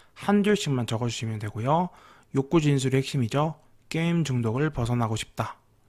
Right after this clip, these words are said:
그래서 아동의 욕구, 뭐예요? 게임 중독 해소, 그리고 상담이죠.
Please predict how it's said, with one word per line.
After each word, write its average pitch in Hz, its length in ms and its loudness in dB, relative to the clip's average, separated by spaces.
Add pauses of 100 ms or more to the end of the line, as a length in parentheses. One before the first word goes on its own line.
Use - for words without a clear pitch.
그래서 147 600 0 (460)
아동의 143 400 2
욕구, 131 560 0
뭐예요? 117 480 -2
게임 160 280 -2
중독 113 300 -4
해소, 127 300 -4 (220)
그리고 139 500 0
상담이죠. 160 760 -2